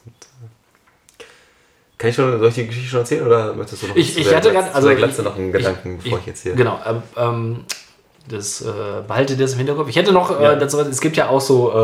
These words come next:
Speaker 2: äh, Haare zum Aufsprühen quasi.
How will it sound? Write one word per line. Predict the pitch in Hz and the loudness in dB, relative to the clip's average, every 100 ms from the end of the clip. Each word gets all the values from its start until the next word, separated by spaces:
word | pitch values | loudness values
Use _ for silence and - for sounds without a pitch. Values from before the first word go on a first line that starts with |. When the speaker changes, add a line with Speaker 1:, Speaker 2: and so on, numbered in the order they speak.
| 110 | 4
Speaker 2:
äh, | 104 - _ _ _ _ _ _ - | 0 -8 _ _ _ _ _ _ -10
Haare | - 127 139 139 | 0 2 2 0
zum | - 120 | -8 -6
Aufsprühen | 127 - - 139 156 196 214 | -4 -4 -6 0 2 2 0
quasi. | - 175 185 214 | 0 0 0 -4